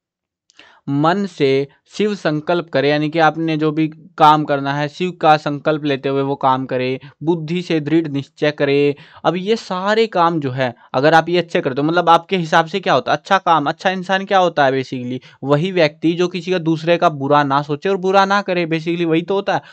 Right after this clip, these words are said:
तो वही बात यहाँ पे की गई है कि आपके अंदर जो ऋषि हैं, आँख, नाक, कान,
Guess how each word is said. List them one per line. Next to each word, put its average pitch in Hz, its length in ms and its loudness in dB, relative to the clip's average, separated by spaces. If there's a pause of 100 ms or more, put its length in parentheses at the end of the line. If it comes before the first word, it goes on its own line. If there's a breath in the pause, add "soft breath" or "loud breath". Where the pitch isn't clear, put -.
(120 loud breath)
तो 196 80 -2
वही 185 300 -2
बात 196 280 2
यहाँ 190 160 -2
पे 196 120 -6
की 180 180 -8
गई 156 240 2
है 151 280 2 (220 loud breath)
कि 180 80 2
आपके 180 280 4
अंदर 190 260 2
जो 208 160 2
ऋषि 185 360 -4
हैं, 151 200 -2
आँख, 151 440 6
नाक, 156 260 4
कान, 151 640 0